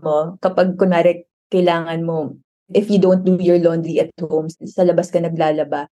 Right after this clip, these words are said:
kung meron ka ng sarili mong laundry, hassle nga naman dalhin yung buong jug mo sa laundromat. O kaya naman, if you don't have that, pupunta ka sa laundromat, bibili ka ng sachet. Parang ganun yung behavior, di ba? So, Yun yung, I guess, benefit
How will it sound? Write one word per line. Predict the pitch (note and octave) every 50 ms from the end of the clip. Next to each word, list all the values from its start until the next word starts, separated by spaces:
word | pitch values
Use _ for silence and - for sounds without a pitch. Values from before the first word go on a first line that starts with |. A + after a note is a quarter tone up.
| _ _ _ _ _ _ _ _ - E3 -
kung | A3+
meron | A#3 A#3 A3+ A#3 A#3
ka | A#3 A#3
ng | A3 A3 A3+
sarili | A3 G#3 G3 F#3+ F#3 F3+
mong | F#3 F#3 F#3 F#3 F3
laundry, | F3 E3 E3+ E3+ E3 D#3+ E3 E3
hassle | D#3+ F3+ F3+ F3+ F#3 F#3 F3 F3
nga | F3 E3+
naman | E3 E3 E3 E3+ E3
dalhin | E3+ D#3 E3 E3 E3 D#3+
yung | D#3+ D#3+ D#3+ D#3 - -
buong | - F#3 G3 F#3+ F#3+ F3+ F3+ F3
jug | F3+ F#3 E3 E3 E3
mo | E3 E3+ E3 E3 D#3+ D#3+ D#3+
sa | - - F#3 F3
laundromat. | F3 _ - E3 - D#3+ D#3 D3+ D#3 -
O | - G#3+
kaya | G#3+ A#3+ A3+ G#3+ G3 G3
naman, | F#3 F#3 F3 F3 F3 E3+
if | - F#3+ - G3
you | F3+
don't | F#3 F#3 G3 G3 G#3
have | G3+ G3 F3+ E3 F3
that, | D#3+ D#3+ - - -
pupunta | E3+ E3+ E3 D#3+ E3+ F#3
ka | F#3+ F#3+
sa | F3+
laundromat, | F3+ F3+ F#3 F3+ F#3 F3+ E3+ E3+ E3 E3 -
bibili | - F#3 F3 E3 D#3+ E3+ F3 E3+
ka | F3 E3+
ng | E3+ F3 F3
sachet. | - E3+ D#3 D#3+ - - - D#3 D#3+ D#3 D3 E3 E3 _ _ _ _ _ _ _ -
Parang | A#3 A#3+ B3 B3+ B3
ganun | A#3+ A#3 - A3+ A3+ A3+
yung | - _ _ _ - F#3 E3+ -
behavior, | E3+ G3 G3+ A3 F#3+ F3+ E3+ F3 F#3+ F3+ D#3+
di | D#3+ D#3 - -
ba? | C#3+ C#3+ D#3 - _ _ _ _ _ _ _
So, | - B3 A#3+ A3+ A3+ A3 A3 G#3+ G#3 G#3+ G#3+ G#3+ - _ _ _ _ - F#3+
Yun | F#3+ F#3+ G3
yung, | G3 F#3+ F#3 F3+ F3+ F3 F3 F3 E3+ E3+ E3+ E3+ E3+ - _ _
I | - F#3+
guess, | F#3 F#3+ F#3
benefit | F3+ F3+ E3 E3 F3 E3+ - E3 D#3 D3 D3+ - - -